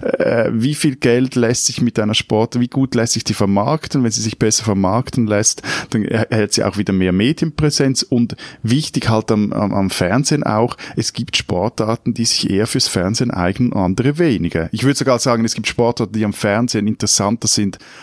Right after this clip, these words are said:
als, äh, wenn du sie, äh, in, in der Realität anschauen gehst. Ich kann zum Beispiel nicht verstehen, wie man sich ein Radrennen vor Ort anschauen kann. Ich meine, das macht dann zhung, zhung, zhung, zhung, zhung,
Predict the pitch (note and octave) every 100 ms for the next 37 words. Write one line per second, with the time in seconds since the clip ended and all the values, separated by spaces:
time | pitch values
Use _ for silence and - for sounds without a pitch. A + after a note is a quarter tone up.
0 | - - G#2 G2 - G2 F2+ F2 F2 F#2
1 | G2 G2 - - F#2+ F2+ - - - -
2 | - G2+ F2+ E2+ F2 F#2 F#2 F2+ F2+ F2+
3 | A#2 C3+ - A#2+ B2 - A2+ A#2 B2 F#2
4 | - - B2 A#2+ A#2 - A#2+ - - -
5 | A#2+ A2+ A#2 A2 - - F#2+ F2+ F2+ C#3+
6 | C#3 A#2+ A#2+ A#2+ A#2 - - - - A2+
7 | - A#2+ D3+ - B2 C3 - A2+ B2+ D3
8 | - G2 F#2 F2 - - A2 A2 A#2 A2+
9 | A#2+ - G2+ D#3 - C#3 A2 B2 G#2 -
10 | G#2 D3 F#3+